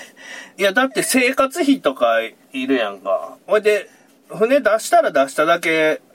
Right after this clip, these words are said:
宣伝でYouTubeでとか言って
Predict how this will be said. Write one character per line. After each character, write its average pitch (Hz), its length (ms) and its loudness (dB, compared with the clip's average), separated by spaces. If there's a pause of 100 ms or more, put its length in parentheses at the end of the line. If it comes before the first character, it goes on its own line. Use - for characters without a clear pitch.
宣 220 340 0
伝 190 640 0
で 175 160 0
YouTube 180 540 0
で 107 360 0
と - 140 -12
か 101 120 0
言 95 80 -10
っ 90 40 -18
て 104 260 -6